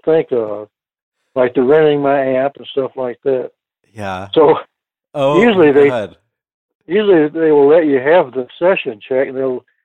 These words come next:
Speaker 1: they'll, uh, recoup from your royalties. They didn't
Speaker 2: Right.
Speaker 1: even wanna wait for the royalties. They wanted their money right now.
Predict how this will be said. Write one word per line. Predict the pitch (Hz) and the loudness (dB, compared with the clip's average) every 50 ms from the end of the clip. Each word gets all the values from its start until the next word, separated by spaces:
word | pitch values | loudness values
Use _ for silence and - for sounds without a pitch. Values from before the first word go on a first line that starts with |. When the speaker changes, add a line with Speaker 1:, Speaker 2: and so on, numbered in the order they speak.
| _ _ _ _ - | _ _ _ _ -2
Speaker 1:
they'll, | 135 135 127 123 | 0 0 2 0
uh, | 120 120 120 120 117 110 | 0 0 -2 -2 -4 -4
recoup | 120 139 147 135 - - 175 175 - - _ | -2 -2 -2 -2 -2 -2 0 0 0 -4 _
from | 139 131 123 123 120 | -4 -4 -4 -4 -6
your | 120 120 117 117 | -6 -6 -6 -6
royalties. | 113 123 139 170 180 156 120 107 104 101 101 - - - _ _ _ _ _ _ | -2 0 2 4 4 2 0 -2 -6 -12 -14 -20 -20 -20 _ _ _ _ _ _
They | - 156 | 2 4
didn't | 190 196 175 | 4 4 4
Speaker 2:
Right. | 165 160 156 | 4 2 2
Speaker 1:
even | 151 139 147 | 0 0 0
wanna | 147 143 135 123 | 0 0 0 -2
wait | 120 131 143 165 175 - | 0 2 2 2 0 0
for | - 135 | -4 -8
the | 117 113 | -8 -8
royalties. | 117 120 117 113 110 110 104 120 | -8 -6 -6 -6 -6 -6 -4 -2
They | 151 | 0
wanted | 170 165 151 143 127 117 | 0 2 0 0 -2 0
their | 131 147 147 135 | 2 0 0 0
money | 127 127 123 117 110 107 | -2 -8 -12 -12 -12 -8
right | 113 143 156 165 170 - - | -4 0 0 0 0 -2 -4
now. | 120 117 135 147 139 113 87 - | -4 -2 -2 0 0 -2 -6 -12